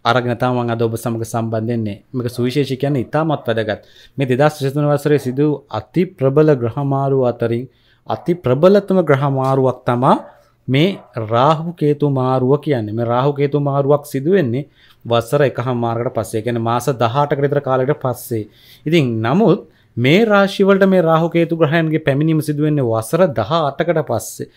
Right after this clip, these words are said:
ඒක නිසා ඉතාමත්ම සුවිශේෂී වගේම අපගේ ජීවිතවලට ඍජු බලපෑම් ඇති කරගත හැකි ග්‍රහ මාරුවක් මේක. ඒ නිසා ඉතා විශේෂයි. ඔබ දන්නවා මේ රාහු කේතු කියන්නේ අර ස්කන්ධයක් වශයෙන් පිහිටන ග්‍රහයෝ නෙමෙයි.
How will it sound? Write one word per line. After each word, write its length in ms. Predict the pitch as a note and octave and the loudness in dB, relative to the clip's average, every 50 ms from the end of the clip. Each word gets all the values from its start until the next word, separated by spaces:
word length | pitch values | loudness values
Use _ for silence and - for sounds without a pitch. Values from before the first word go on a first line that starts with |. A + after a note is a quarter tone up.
| - - - _ | -20 -20 -20 _
ඒක 180 | - B2 B2 B2+ | -2 -2 0 0
නිසා 260 | B2+ A#2+ - D3 C#3 | -2 0 0 2 2
ඉතාමත්ම 600 | B2+ A#2 - - C#3 C3+ C3+ C#3 C#3+ C#3 D3 D#3+ C#3+ | 2 0 -2 -2 -4 -2 -2 -2 -2 -2 -2 -2 -4
සුවිශේෂී 760 | - - C3 C3 C#3+ C#3 - D#3+ D#3 D3+ D3+ - D#3 D3+ C#3 | -2 -2 -2 -2 -2 -2 -2 -2 -2 -2 -2 -2 -2 -2 0
වගේම 440 | A#2 A2+ A#2 B2 D3 D#3+ D3 B2 A#2 A#2+ A#2 _ _ _ _ _ - | 0 0 0 2 0 0 0 0 -2 -4 -6 _ _ _ _ _ -12
අපගේ 540 | A2 - C#3+ C#3 D3 D3 C#3+ C3 B2 B2 A#2+ | -6 -4 -2 2 4 4 4 4 2 0 -4
ජීවිතවලට 560 | G#2+ A2 B2 B2+ C3+ C3+ - D3+ D3 C#3 D#3 D#3 D3 - - - _ _ _ - | -6 -4 -2 -2 -2 0 0 0 2 2 2 2 2 2 0 -8 _ _ _ -2
ඍජු 320 | A#2+ A#2+ A#2+ A2+ C#3 F3 D#3+ | -2 -2 -2 0 0 2 4
බලපෑම් 560 | C#3+ C#3 C#3+ D3 D3 - D#3 D#3 D#3 D3+ C#3+ | 6 6 6 6 4 4 2 4 4 2 2
ඇති 180 | C3+ - C#3+ | 0 -2 -2
කරගත 380 | C3+ D3 C#3 C#3 C3+ C#3 C3+ - | 0 2 2 4 4 2 0 0
හැකි 280 | C#3 C#3 C#3 - C#3+ F3 F3 - _ _ _ _ | -2 -2 -2 -2 -4 -6 -6 -8 _ _ _ _
ග්‍රහ 240 | - - A#2 A2+ C3+ D3+ C#3 | -6 -4 -2 0 0 0 0
මාරුවක් 560 | B2+ B2 A#2+ A#2+ B2 B2 A2+ A2 G#2 - - | 0 -2 -2 -2 -2 -2 -2 -2 -2 -4 -6
මේක. 200 | G#2+ G#2+ G2+ - | -10 -10 -6 -6
ඒ 80 | A2+ A#2 | -6 -4
නිසා 160 | A2+ C3 B2+ | -2 -2 -2
ඉතා 240 | A#2 - B2+ B2 A2+ | -2 0 -2 -2 -2
විශේෂයි. 580 | A2 A#2 - D3+ D3+ D3 - E3 E3+ F#3+ F#3+ - - _ _ | -2 -2 0 0 0 2 2 2 2 2 0 -6 -18 _ _
ඔබ 180 | - B2+ C3 A#2 | -2 -2 0 0
දන්නවා 300 | B2 B2 B2+ C#3+ D#3 D#3+ | 0 0 0 2 2 2
මේ 160 | D#3+ C#3+ A#2 | 2 2 2
රාහු 400 | A2+ A2+ A#2+ C3+ C3+ C#3+ E3+ D#3+ | 2 2 2 2 2 2 0 -2
කේතු 380 | - D3+ D3 D#3 D#3 D#3 D#3+ D3 | 2 2 2 2 2 2 -2 -2
කියන්නේ 340 | C#3+ D3+ D3+ D3+ D3 C#3+ C#3 | 2 2 2 2 2 2 0
අර 80 | C#3 | -2
ස්කන්ධයක් 580 | C3+ - - - C#3+ C#3+ D3 D3 D3+ D3+ D3 - | -2 -6 -2 0 0 0 4 4 4 4 4 4
වශයෙන් 380 | D3+ C#3+ - - D3+ D3 D3+ C#3+ | 2 2 4 4 4 4 4 2
පිහිටන 380 | - C#3 D3 C#3 D3 D3 C#3+ | 0 -4 -2 -2 -2 -2 0
ග්‍රහයෝ 320 | C#3 C3+ C#3 D3 D3 C#3+ B2 | 0 2 2 4 4 4 2
නෙමෙයි. 340 | B2 B2+ C3 A#2 G2+ - | 0 0 -2 -4 -4 -6